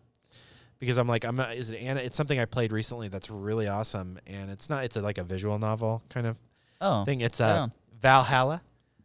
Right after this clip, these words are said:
Speaker 1: um,
Speaker 2: Huh.
Speaker 1: but it's, like, stylized with, like, uh, numbers and letters in some combination that I'm not sure how it is. But if you Google Valhalla,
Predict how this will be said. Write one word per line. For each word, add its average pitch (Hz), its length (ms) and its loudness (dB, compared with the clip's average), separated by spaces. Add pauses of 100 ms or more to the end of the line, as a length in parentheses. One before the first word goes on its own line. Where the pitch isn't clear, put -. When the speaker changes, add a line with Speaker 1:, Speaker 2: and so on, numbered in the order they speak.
(160)
Speaker 1:
um, 101 500 -2 (160)
Speaker 2:
Huh. 170 160 -2
Speaker 1:
but 120 80 2
it's, 110 160 -4
like, 104 180 -4
stylized 110 1000 2 (1120)
with, 101 320 -6
like, 92 400 -4
uh, 90 300 -4 (640)
numbers 104 640 -2 (100)
and 98 180 -10
letters 101 380 -4
in 104 100 -8
some 110 200 -6
combination 113 640 -8
that 110 100 -8
I'm 95 100 -8
not 95 180 -8
sure 107 220 -6
how 104 120 -2
it 101 60 -2
is. 117 140 -2
But 123 100 -2
if 107 100 -4
you 107 60 -4
Google 107 340 0
Valhalla, 113 560 2